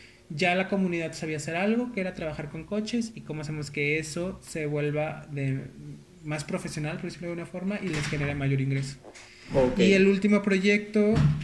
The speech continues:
Speaker 1: es el programa de prevención y promoción de la salud, y, pues, lo que busca, a fin de cuentas, como yo se lo digo siempre a las señoras en la comunidad, es, este proyecto sirve porque nosotros sabemos que usted no tiene, si se enferma, usted no tiene a dónde irse a atender,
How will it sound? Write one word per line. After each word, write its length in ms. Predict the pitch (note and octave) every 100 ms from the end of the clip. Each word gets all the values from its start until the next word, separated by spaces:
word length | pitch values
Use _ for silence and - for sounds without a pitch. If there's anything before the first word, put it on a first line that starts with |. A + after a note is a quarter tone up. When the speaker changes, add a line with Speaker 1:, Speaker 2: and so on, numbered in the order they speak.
| -
Speaker 1:
es 360 | F3 E3 E3 F3
el 180 | E3 D#3+
programa 580 | F3 E3+ E3 E3 E3+
de 120 | F3 E3
prevención 420 | D#3 D#3 D3 F3
y 60 |
promoción 380 | E3+ F3+ D3+ E3
de 60 | E3
la 100 | D#3
salud, 360 | C#3+ D#3+ G3+ A#3 - - - - - - -
y, 200 | E3 D#3+
pues, 140 | E3+
lo 80 | E3+
que 80 | E3+
busca, 680 | E3 D#3+ - F3+ E3+ E3+ D#3+
a 60 |
fin 200 | C#3+ F3
de 80 | F3
cuentas, 440 | F3+ F3 F#3+ F#3 - -
como 140 | F3
yo 80 | F#3
se 80 | G3+
lo 80 | G#3
digo 140 | G3
siempre 200 | F#3+ F#3+
a 20 | G3
las 120 | F#3+
señoras 440 | E3+ F3 G3 G#3+
en 360 | - G3 E3+ E3
la 80 | D#3
comunidad, 440 | D#3 D#3+ D#3+ E3 F3
es, 300 | G3 A#3 - - - - - -
este 180 | - B3
proyecto 480 | B3 A3+ A#3 B3+
sirve 520 | A3+ B3+ C#4 C4+ D4 D4
porque 200 | A3 G3
nosotros 320 | F#3+ G3 A3
sabemos 360 | G#3+ G3 G#3+ A3+
que 80 | A3
usted 320 | - G#3+ G#3
no 180 | G#3 G#3
tiene, 500 | G#3 G3 G#3 G#3+ G#3+
si 100 | G3
se 80 | F3+
enferma, 360 | F3 A#3+ B3+
usted 200 | C4+ A3+
no 140 | A3 A3
tiene 220 | G#3+ A3
a 40 |
dónde 240 | G3+ G3 G3+
irse 180 | G3 G3+
a 40 |
atender, 340 | F#3 C#3+ C#3+